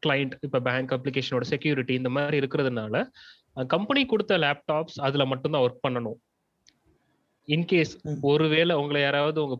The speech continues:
Speaker 1: பர்சனல் கம்ப்யூட்டர்ல கொடுக்கணும்னு யாராவது டிமாண்ட் பண்ணாங்க அப்படின்னா, try to avoid it. So, அது பண்ண
Speaker 2: ம்.
Speaker 1: வேண்டாம்.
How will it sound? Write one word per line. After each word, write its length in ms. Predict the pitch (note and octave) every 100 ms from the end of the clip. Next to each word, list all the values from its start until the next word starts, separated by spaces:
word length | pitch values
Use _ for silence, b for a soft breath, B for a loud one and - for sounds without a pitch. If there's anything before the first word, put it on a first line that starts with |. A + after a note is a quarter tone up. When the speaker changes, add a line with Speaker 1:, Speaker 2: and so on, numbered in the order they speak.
| D3+
Speaker 1:
பர்சனல் 260 | D#3+ D#3 D3 C#3+
கம்ப்யூட்டர்ல 260 | D3 C#3+ C3+
கொடுக்கணும்னு 520 | C#3+ D3+ C#3+ C#3 C3 b b b _
யாராவது 320 | B2 C#3 C3
டிமாண்ட் 160 | C#3 E3+
பண்ணாங்க 400 | D#3+ C3 C#3+ B2+
அப்படின்னா, 180 | C3 E3 C#3
try 120 | C#3+
to 100 | D3+
avoid 440 | A2+ A#2 D3+ C3
it. 180 | A2+ - _ _ _ _ -
So, 160 | -
அது 120 | -
பண்ண 320 | - B2 D3+ C#3
Speaker 2:
ம். 20 |
Speaker 1:
வேண்டாம். 460 | B2 C#3 C3 A#2+